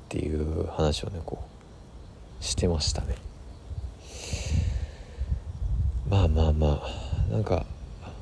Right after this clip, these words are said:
僕は割と縁あって、そういう意味では、なんか知らないけど、結構先輩にご飯連れてってもらってた気がして、もらってる気がして、未だに。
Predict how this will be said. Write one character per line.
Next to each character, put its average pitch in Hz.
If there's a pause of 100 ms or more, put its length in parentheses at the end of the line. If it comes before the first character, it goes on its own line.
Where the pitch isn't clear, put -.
(640)
僕 120
は 98
割 87
と 110
縁 113
あ 85
っ -
て、 80
そ -
う 95
い 92
う -
意 92
味 95
で 82
は、 73 (800)
な 117
ん 131
か 98
知 -
ら 92
な 92
い 87
け 82
ど、 82 (840)
結 -
構 -
先 90
輩 90
に 95
ご 101
飯 85
連 78 (120)
れ 87
て 90
っ -
て -
も 78
ら 82
っ - (1600)
て -
た 80
気 -
が 78
し -
て、 - (100)
も 87
ら 90
っ -
て -
る 95
気 -
が 82
し -
て、 85
未 73
だ 71
に。 76